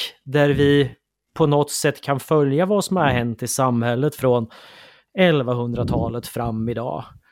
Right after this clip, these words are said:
Eh, och jag tror att när, i den kontexten så, så blir det här en jättestor krutdurk på något sätt. Eh,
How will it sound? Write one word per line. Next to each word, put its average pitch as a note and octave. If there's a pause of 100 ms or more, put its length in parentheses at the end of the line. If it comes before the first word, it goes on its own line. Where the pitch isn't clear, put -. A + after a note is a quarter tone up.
(460)
Eh, C3+ (600)
och E3
jag E3
tror G3+
att D#3
när, D#3
i D#3+
den G3+
kontexten - (840)
så, -
så E3+
blir D#3+
det F3
här C3
en C3
jättestor B2 (380)
krutdurk E3+
på -
något -
sätt. - (1200)
Eh, D3+